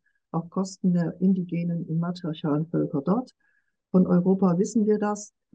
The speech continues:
Sie haben Nordamerika erobert und die dort traditionellen matriarchalen Gesellschaften, äh, vernichtet oder sogar ausgerottet. Und in Spanien, in, in Südamerika waren es die Spanier.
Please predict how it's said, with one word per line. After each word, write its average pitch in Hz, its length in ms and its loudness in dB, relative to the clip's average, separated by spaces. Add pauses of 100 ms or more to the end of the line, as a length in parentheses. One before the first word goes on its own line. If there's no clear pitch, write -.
(280)
Sie 185 120 0
haben 180 280 4
Nordamerika 196 960 0
erobert 202 540 -2
und 180 320 0 (420)
die 180 220 0
dort 180 420 -6 (340)
traditionellen 180 760 2
matriarchalen 175 1040 0
Gesellschaften, 160 880 -4
äh, 147 300 -6 (680)
vernichtet 190 500 0
oder 160 220 -4
sogar 156 360 -4
ausgerottet. 190 800 -2 (720)
Und 180 180 2
in - 80 -2
Spanien, 190 480 0
in, - 160 -2
in 165 120 -2
Südamerika 170 600 0
waren 160 140 -4
es 156 100 -12
die 143 100 -6
Spanier. 196 680 2